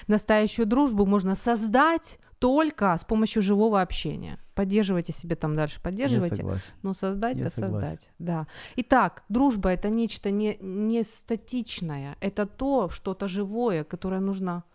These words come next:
Speaker 2: Это то, что нужно
Speaker 1: нести,
Speaker 2: беречь, это как
Speaker 1: беречь,
Speaker 2: ребёночек.
Speaker 1: вкладывать,
Speaker 2: Надо
Speaker 1: создавать.
Speaker 2: заботиться о нём, да.
Speaker 1: Вот, э,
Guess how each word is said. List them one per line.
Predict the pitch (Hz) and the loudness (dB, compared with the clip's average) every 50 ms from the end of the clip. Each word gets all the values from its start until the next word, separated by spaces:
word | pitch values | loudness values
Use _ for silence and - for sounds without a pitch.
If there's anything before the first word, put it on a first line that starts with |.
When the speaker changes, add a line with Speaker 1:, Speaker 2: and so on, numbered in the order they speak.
| _ - | _ -20
Speaker 2:
Это | 127 - - 120 | -16 -12 -12 -12
то, | 117 - 131 123 | -10 -8 -8 -8
что | - - - 127 123 | -8 -8 -6 -4 -4
нужно | 123 117 113 156 196 | -2 -2 0 0 0
Speaker 1:
нести, | 202 202 120 | 2 2 0
Speaker 2:
беречь, | 113 117 113 104 - 98 | 0 0 -2 -2 -2 -4
это | 90 85 85 82 | -4 -4 -4 -4
как | 82 165 | -4 -4
Speaker 1:
беречь, | 180 180 131 127 120 123 | -2 0 0 0 0 0
Speaker 2:
ребёночек. | 117 110 101 95 90 90 - - | 0 0 0 -2 -4 -6 -8 -14
Speaker 1:
вкладывать, | - - - 202 202 214 233 233 214 202 190 175 170 165 165 - 165 - | -12 -8 -4 -2 0 0 0 0 0 -2 -2 -2 -2 -4 -6 -8 -10 -8
Speaker 2:
Надо | - - - 185 | -6 -4 -2 -2
Speaker 1:
создавать. | - 175 180 185 180 180 202 - 214 208 208 208 | -2 -2 -2 -2 -2 -2 -2 -4 -2 -2 -4 -6
Speaker 2:
заботиться | - - - | -8 -12 -12
о | - - | -10 -10
нём, | 104 104 104 104 104 | -10 -10 -10 -10 -10
да. | 107 104 | -10 -8
Speaker 1:
Вот, | 185 175 175 175 180 175 170 160 156 - - - | -8 -8 -8 -6 -4 -2 -2 -2 -4 -6 -12 -16
э, | - - - - 120 160 | -16 -16 -14 -14 -14 -14